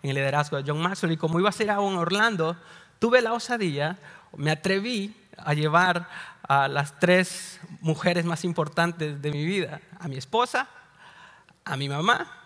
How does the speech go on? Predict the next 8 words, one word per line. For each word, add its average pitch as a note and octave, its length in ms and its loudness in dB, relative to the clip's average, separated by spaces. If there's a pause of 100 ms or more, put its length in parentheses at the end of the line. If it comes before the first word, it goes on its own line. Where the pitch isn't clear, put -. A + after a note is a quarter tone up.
(640)
y C3+ 120 -2
a B2+ 60 0
mi C3 100 -4
suegra. D#3+ 440 -2 (1000)
Y F#3 60 6
manejamos, F#3+ 720 2 (3000)
y G3+ 100 2
manejamos G#3 800 4